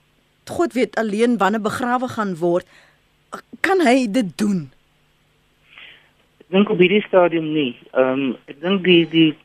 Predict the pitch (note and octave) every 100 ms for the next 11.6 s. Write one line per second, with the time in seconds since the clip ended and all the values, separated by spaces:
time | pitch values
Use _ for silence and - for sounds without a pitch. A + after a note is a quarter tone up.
0 | _ - C#3+ C3+ D3 D3+ D#3 F#3 F3+ D3+
1 | D3 D3 C#3+ C#3+ B2 C#3 D3+ D#3+ D#3+ D3+
2 | D3+ D3 D3+ C#3+ C#3 C3+ B2+ - C3 C#3+
3 | D3 C#3 - C3+ B2+ C#3 - - C#3 -
4 | A#2 G#2+ B2+ D3 C#3+ D3+ - D#3+ A3 G#3+
5 | G#3+ G3+ F3+ - - _ E3+ E3+ E3 E3
6 | E3+ - D3 C3+ D3 D3 D3 E3 F3 D#3+
7 | D3+ - E3 D#3+ - D3 - C#3+ C#3 C3+
8 | B2+ A#2+ A#2 - A#2 B2 B2+ - E3 E3
9 | D#3+ D3+ C#3+ C#3+ D#3+ E3+ - D3+ - E3
10 | F3+ F#3 F#3 F3 D#3+ D3+ C#3 D3 D#3 D3
11 | C#3 C#3+ D3+ C#3+ C#3